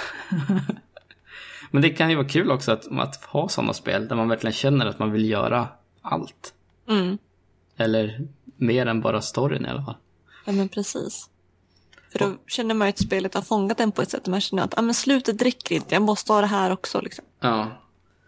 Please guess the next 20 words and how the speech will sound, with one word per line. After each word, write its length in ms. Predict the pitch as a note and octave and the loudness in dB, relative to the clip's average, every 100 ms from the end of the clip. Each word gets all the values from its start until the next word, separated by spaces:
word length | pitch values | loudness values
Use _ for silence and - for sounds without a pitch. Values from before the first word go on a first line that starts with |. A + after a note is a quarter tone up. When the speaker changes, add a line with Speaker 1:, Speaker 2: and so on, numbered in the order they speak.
| _ - | _ -20
Speaker 1:
Var 320 | - F3 C3 B2 | -12 0 2 4
det 100 | A#2 | 2
samma 360 | - A2+ C#3+ | 2 2 2
sak 280 | D#3+ C3+ - | 2 0 -2
på 160 | A2+ G#2 | -4 -4
Kingdom 300 | G#2+ G2+ G2 | -4 -2 -4
Hearts 200 | G2 - | -4 -4
ett 240 | C#3+ C#3 | -4 -4
för 120 | - | -8
dig? 280 | G#2+ C#2+ - - | -6 -6 -10 -14
Att 140 | - C#3 | -14 -8
du 300 | - F#2+ - _ - - - - - - - D#4 _ _ _ _ - | -8 -8 -10 _ -20 -20 -18 -18 -18 -20 -20 -20 _ _ _ _ -4
letade 440 | B2 G2+ A2+ G#2 | 0 0 0 -2
runt 340 | G2 F#2+ F#2 | -2 -2 -4
efter 460 | E2 - F#2 F#2 - | -8 -4 -4 -6 -8
alla 140 | G#2+ | -6
dalmatiner 720 | G#2 G2 G2 - G2 F#2+ F#2+ | -4 -4 -6 -6 -6 -6 -8
och 80 | F#2+ | -10
sånt 180 | - G2+ | -10 -10
där? 240 | A1 - | -10 -12